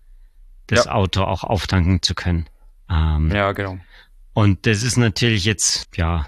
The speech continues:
Speaker 1: schon ein bisschen was an Komplexität, wenn man sich denkt, wie, wie aufwendig die, die Wasserstofftankstellen sind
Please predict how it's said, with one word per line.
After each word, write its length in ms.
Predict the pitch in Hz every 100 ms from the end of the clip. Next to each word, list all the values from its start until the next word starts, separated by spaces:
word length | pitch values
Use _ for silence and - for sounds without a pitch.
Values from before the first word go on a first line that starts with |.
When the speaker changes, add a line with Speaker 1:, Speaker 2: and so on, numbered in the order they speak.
| -
Speaker 1:
schon 260 | - 120
ein 40 | 110
bisschen 400 | 120 - 120 110
was 200 | 104 -
an 200 | 104 104
Komplexität, 840 | - 104 110 - 104 - 110 127
wenn 100 | 113
man 100 | 101
sich 200 | 92 98
denkt, 320 | - 110 104 110
wie, 380 | 110 107 98 - - - -
wie 160 | - 113
aufwendig 520 | 117 113 - 117 107 -
die, 380 | 107 98 95 87 -
die 280 | 95 92
Wasserstofftankstellen 1000 | 104 104 - 87 92 - 117 - 135 135
sind 300 | - 151 156